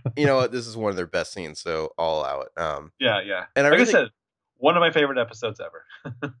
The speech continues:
Speaker 1: <laughs>
Speaker 2: I think it's really interesting, too, that Ezra has been kind of playing this kind of, "I am just, uh, being pulled by outside forces, like, don't blame me" type of attitude, until he, when he finally kinda turns the heat up at the end of this, suddenly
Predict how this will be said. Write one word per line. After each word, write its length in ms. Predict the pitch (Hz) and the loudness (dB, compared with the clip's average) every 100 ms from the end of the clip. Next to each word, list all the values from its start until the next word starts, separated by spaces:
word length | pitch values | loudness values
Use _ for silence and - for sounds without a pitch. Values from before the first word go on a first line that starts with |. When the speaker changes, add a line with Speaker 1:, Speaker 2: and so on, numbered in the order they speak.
| _ _ | _ _
Speaker 1:
<laughs> 460 | - 127 _ _ - | -20 -20 _ _ -4
Speaker 2:
I 80 | |
think 160 | 135 175 | -2 -4
it's 100 | 175 | -4
really 200 | 165 143 | -2 -2
interesting, 280 | 127 - 117 | -2 -4 -8
too, 180 | - 113 | -4 -4
that 140 | 98 - | -2 -2
Ezra 640 | 110 107 113 101 90 85 _ _ | -2 0 0 2 0 -4 _ _
has 160 | 120 98 | -8 -6
been 200 | 107 104 | -8 -8
kind 280 | - 143 139 | -6 -4 -4
of 120 | 110 | -6
playing 360 | _ 120 120 110 | _ -4 -2 -2
this 180 | 101 | -6
kind 320 | - - 101 95 | -6 -4 -4 -2
of, 240 | 90 85 _ _ _ _ _ _ | -6 -8 _ _ _ _ _ _
"I 140 | 110 120 | 0 2
am 220 | 117 107 | 0 -4
just, 380 | - 107 - - | -6 -6 -6 -2
uh, 440 | 92 85 78 71 - _ | 0 0 -2 -4 -8 _
being 240 | 110 107 | -6 -6
pulled 380 | 95 _ 120 113 | -6 _ 0 0
by 160 | 101 101 | 0 0
outside 480 | 92 92 - 95 92 | 0 -2 -2 -4 -4
forces, 580 | - 98 92 95 87 | -6 -6 -4 -6 -6
like, 220 | 87 87 - | -6 -6 -4
don't 260 | 95 76 | -4 -4
blame 260 | 95 92 85 | -4 -4 -4
me" 340 | 82 95 113 123 _ | -8 -6 -8 -12 _
type 220 | - 110 117 | -6 -4 -2
of 60 | |
attitude, 560 | 113 117 113 135 139 139 _ _ _ _ | -2 -2 -4 -6 -6 -10 _ _ _ _
until 400 | 113 110 147 139 | -4 0 0 2
he, 140 | 135 107 | 2 -2
when 160 | 101 110 | -4 -4
he 100 | 107 - _ | -4 -8 _
finally 480 | 117 120 131 135 | 0 0 0 -4
kinda 320 | 110 127 120 98 | -6 -4 -2 -2
turns 380 | - 123 117 | -4 -8 -8
the 80 | 92 | -10
heat 260 | 92 151 139 | -12 -6 -2
up 200 | 87 - | -2 -4
at 100 | - | -16
the 120 | 82 | -6
end 140 | 101 127 | -6 -4
of 60 | 92 | -4
this, 220 | 82 - | -6 -6
suddenly 580 | - 120 127 107 95 | -2 -2 0 -4 -6